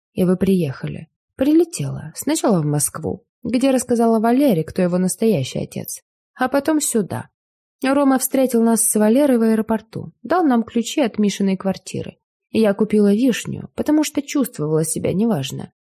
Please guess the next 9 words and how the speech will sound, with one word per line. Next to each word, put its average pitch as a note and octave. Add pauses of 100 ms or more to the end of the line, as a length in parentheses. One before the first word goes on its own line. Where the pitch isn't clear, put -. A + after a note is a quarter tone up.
(160)
У G3
меня A3
низкий A#3+
гемоглобин, G3 (160)
и -
я E3+
постоянно F#3
покупаю F#3
вишни. -